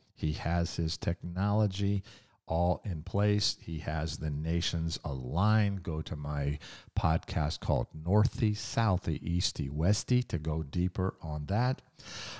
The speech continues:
Uh, the United Nations, the World Health Organization, the elitists at the top of the money flow have told us the plan,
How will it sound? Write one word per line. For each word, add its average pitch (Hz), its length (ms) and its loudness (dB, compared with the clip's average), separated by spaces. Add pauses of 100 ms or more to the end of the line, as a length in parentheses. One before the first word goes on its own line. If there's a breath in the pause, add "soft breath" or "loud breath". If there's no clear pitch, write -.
Uh, 76 240 4 (220)
the 98 80 2
United 87 440 0
Nations, 135 640 0 (300)
the 87 60 0
World 73 240 2
Health 82 180 0
Organization, 92 800 0
the 101 140 -2
elitists 113 800 0
at 80 160 -2
the - 180 -4
top - 480 -2
of 110 160 0
the 110 100 -2
money 101 340 2
flow 80 580 0 (400 loud breath)
have - 320 -2
told 123 400 2
us 82 400 -4
the - 140 -4
plan, 82 680 0